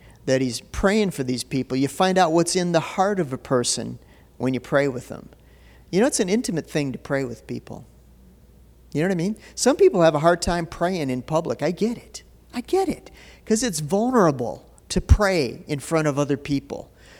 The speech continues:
You know, I remember, I remember, you know, I still can be in that way sometimes. You know, I get asked to pray at things and it's like stepping out. You just gotta go, "Okay, I'm stepping into it." But, but, you know, uh,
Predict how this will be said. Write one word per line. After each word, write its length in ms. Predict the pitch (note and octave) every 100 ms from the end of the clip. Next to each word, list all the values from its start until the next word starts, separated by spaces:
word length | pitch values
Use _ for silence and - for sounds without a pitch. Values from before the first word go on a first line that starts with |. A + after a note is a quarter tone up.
| - -
You 120 | C#3+
know, 160 | E3+
I 160 | F#3 E3+
remember, 520 | G#3 G3 E3 C#3 A#2+ -
I 40 |
remember, 640 | D#3+ F3+ E3 D3+ C3+ B2 -
you 140 | D3 C#3
know, 300 | C3+ B2+ C3
I 140 | D3+ -
still 320 | - - F#3+ C4+
can 180 | G3
be 140 | C#3 C#3
in 120 | B2
that 180 | B2 A#2
way 160 | B2
sometimes. 800 | B2+ - C3 B2 C3+ A#2 - - - -
You 120 | A#2
know, 120 | B2
I 80 | C#3+
get 140 | C#3+ C3+
asked 300 | C#3 C#3 -
to 40 |
pray 320 | - D3 D3
at 100 | C#3+
things 320 | - C#3 D#3
and 120 | C#3 A2+
it's 180 | -
like 280 | - B2+ - - - -
stepping 560 | - - - A#2+ - D3
out. 140 | D3
You 60 | C3
just 140 | C#3
gotta 180 | C#3 C3
go, 200 | C3 C#3 C3
"Okay, 220 | C#3 D3+
I'm 120 | C3
stepping 420 | B2+ - D#3+ - D3+
into 240 | D3 C3
it." 160 | E2 - - - - -
But, 320 | C3 C#3 -
but, 180 | C#3 C3+
you 120 | D3+
know, 260 | C#3 C3 D3
uh, 240 | B2+ G#2+